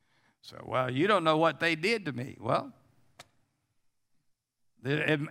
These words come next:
admonition of Scripture is to be long-suffering.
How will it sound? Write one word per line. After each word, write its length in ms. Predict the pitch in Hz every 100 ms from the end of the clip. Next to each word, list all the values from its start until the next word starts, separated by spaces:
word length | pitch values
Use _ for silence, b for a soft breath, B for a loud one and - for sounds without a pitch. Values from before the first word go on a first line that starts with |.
| -
admonition 580 | 214 214 220 220 196
of 100 | 180
Scripture 440 | 147 254 - - 175
is 320 | 156 170 151
to 100 | 160
be 200 | 147 156
long-suffering. 1080 | 143 147 165 151 127 107 - 208 - 101